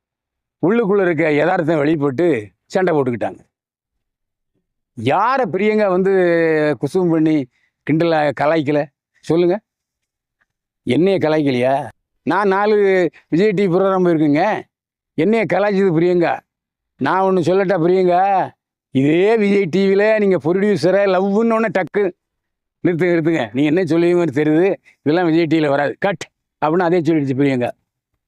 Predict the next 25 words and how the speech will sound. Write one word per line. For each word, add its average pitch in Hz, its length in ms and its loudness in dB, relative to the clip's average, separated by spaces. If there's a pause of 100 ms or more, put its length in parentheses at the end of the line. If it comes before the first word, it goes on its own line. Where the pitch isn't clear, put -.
(200)
அதுக்கப்புறமா 160 340 0
என்கிட்ட 143 200 0 (100)
உஷாரா 151 240 0
பேச 131 340 -2
ஆரம்பிச்சுது. 117 360 -6 (680)
எதுக்கு 165 340 -2
நான் 190 160 0
இதை 156 120 0
சொல்ல 135 300 0
வரேன்னு 123 200 -4
சொன்னா, 110 540 -8 (760)
அந்த 165 320 0
மாதிரி 220 420 0
விஷயங்களை 185 460 0
தான் 196 200 0
நாம 143 160 0
ரசிக்கிறோம். 143 400 -4 (760)
எப்பவுமே 180 880 0 (580)
புத்தருடைய 190 640 0
போதனைகளையும் 160 880 0 (480)
கீதையில 196 380 2
வர்ற, 151 460 0 (360)
அஹ், 131 100 -2
கிருஷ்ணோபதேசையும் 175 920 0
பேசணும்னா, 151 540 0